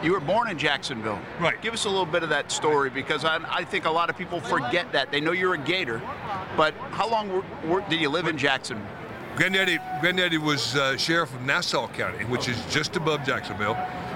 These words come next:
Speaker 2: He was sheriff there for twenty-eight years, and, and my father and, and mother were there,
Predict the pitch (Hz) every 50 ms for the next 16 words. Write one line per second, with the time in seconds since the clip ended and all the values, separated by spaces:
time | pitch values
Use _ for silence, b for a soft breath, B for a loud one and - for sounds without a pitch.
0 | B - - 123 131 127 127 120 - - 135 131 135 135 - 143 135 139 139 131
1 | - 120 107 - 127 131 131 131 135 139 147 143 127 120 107 107 120 127 123 -
2 | - - - - - - - 113 120 120 120 123 120 120 117 113 107 104 - -
3 | - - - - - 117 117 117 117 113 113 110 110 110 - - - - - -
4 | - - - - - - - - 113 135 143 - - 147 143 143 139 139 135 131
5 | 127 120 123 127 - 123 123 123 123 127 127 127 131 131 127 123 120 120 - -
6 | - - - - - - - - 117 123 120 110 104 117 123 120 117 117 123 131
7 | 131